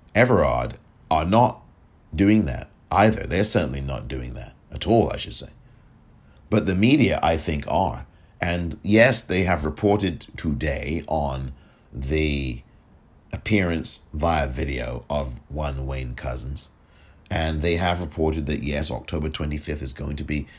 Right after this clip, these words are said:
his trial date. And yes, they've talked about all of that. He'll make another appearance on July ninth, which is now, what, another almost, uh, four months from now,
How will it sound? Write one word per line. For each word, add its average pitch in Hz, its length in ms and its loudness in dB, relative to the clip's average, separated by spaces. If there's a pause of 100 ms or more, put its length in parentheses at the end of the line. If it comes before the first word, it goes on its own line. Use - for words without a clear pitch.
(180)
his 73 320 -2 (180)
trial 69 360 2
date. 76 400 -2 (1400)
And 92 200 -2
yes, 87 280 2
they've 78 240 -6
talked 78 300 -2
about 69 320 -6 (580)
all 85 240 0
of 71 120 -4
that. 76 260 2
He'll 73 220 -2
make 73 240 -4
another 71 300 -4
appearance 69 440 -4
on 73 180 -6
July 67 340 -6
ninth, 101 420 0
which - 180 -10
is - 140 -10
now, 73 180 -4
what, 65 260 -6
another 69 320 -6 (380)
almost, 73 560 -4
uh, 62 340 -6
four 78 300 -4
months 92 300 -2
from 107 140 0
now, 110 280 0